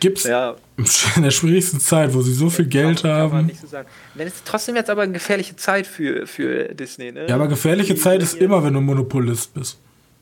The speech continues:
Speaker 2: Ja, eigentlich wohl.
Speaker 1: Weil es kann eigentlich nur bergab gehen. <laughs>
Speaker 2: Ja, die bringen jetzt aber ihren Streaming-Dienst, ähm, ja, vielleicht macht er es auch richtig. Jetzt bringen die einen Streaming-Dienst raus,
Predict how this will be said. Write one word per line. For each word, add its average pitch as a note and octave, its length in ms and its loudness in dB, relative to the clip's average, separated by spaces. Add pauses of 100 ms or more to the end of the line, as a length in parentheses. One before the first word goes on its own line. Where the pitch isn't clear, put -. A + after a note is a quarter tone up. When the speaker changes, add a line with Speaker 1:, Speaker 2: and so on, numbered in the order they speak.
(100)
Speaker 2:
Ja, B2 340 -4
eigentlich A#2+ 260 -14
wohl. A#2 80 -4
Speaker 1:
Weil D3+ 120 0
es D#3 140 -2
kann F#3+ 220 4
eigentlich F#3 220 2
nur F3+ 120 2
bergab E3+ 340 -2
gehen. B2 140 2 (440)
<laughs> E3 140 4 (640)
Speaker 2:
Ja, B2+ 160 -6
die C3+ 100 -12
bringen C#3+ 160 -4
jetzt E3+ 160 2
aber D3 160 0
ihren C3+ 300 -2
Streaming-Dienst, F3 1200 -4 (200)
ähm, D#3+ 520 2 (200)
ja, B2+ 80 -6
vielleicht - 340 -2
macht E3 220 0
er D#3 80 6
es D#3 100 -2
auch C3 160 -8
richtig. D3+ 420 -8
Jetzt - 280 -10
bringen D#3 140 0
die C#3+ 80 -4
einen B2 60 -10
Streaming-Dienst G#3+ 520 -4
raus, G3+ 420 -2